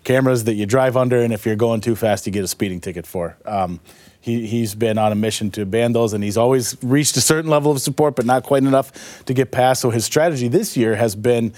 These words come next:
to combine that proposal with a proposal that's similar in that it also has to deal with traffic safety, and it's also kind of reached a certain level but never passed, and that would be a requirement that drivers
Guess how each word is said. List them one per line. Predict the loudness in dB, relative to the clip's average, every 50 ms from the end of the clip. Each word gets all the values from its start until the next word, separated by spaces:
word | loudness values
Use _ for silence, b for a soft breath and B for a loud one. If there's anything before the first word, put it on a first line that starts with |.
| B B B B B
to | -4 -4 -2
combine | 0 -2 -2 2 2 2 2 2 2 2
that | 2 2 2 0
proposal | -4 -6 -2 0 0 2 2 2 2 2 2
with | 2 2 2 2 2 0 -4 -10 B B B B B B B B B -2
a | -2 -2
proposal | -2 -2 0 0 2 2 2 2 2
that's | 2 2 0 2 0
similar | 2 2 2 2 2 2 4 4 4
in | 4 2 4 4 4
that | 4 4 4
it |
also | 4 4 4 2 2 2 0
has | 0 0
to | 0
deal | 0 0 2 2
with | 2 2
traffic | 2 0 2 2 0 0
safety, | 0 0 0 0 0 0
and | 0 0
it's | 0 2 2
also | 2 2 2 2 2 2 2 0
kind | 0 0 2 2 4
of | 4 4
reached | 2 2 0 -2
a | -2
certain | 0 0 0 2 2
level | 2 2 2
but | 0 0 0
never | 2 2 0 0
passed, | 0 2 2 2 0 _ B B B B B B B B
and | -2 -2 0 2 2
that | 2 2 2
would | 2 0 0 0 -2 -2
be | 0 2 2 2 0 0 0
a | -2 0
requirement | 0 -2 -4 0 0 2 4 4 2 2 0 -2 -4 -4
that | -6 -6 -2
drivers | 0 2 2 2 2 2 2 0 0 -2 -4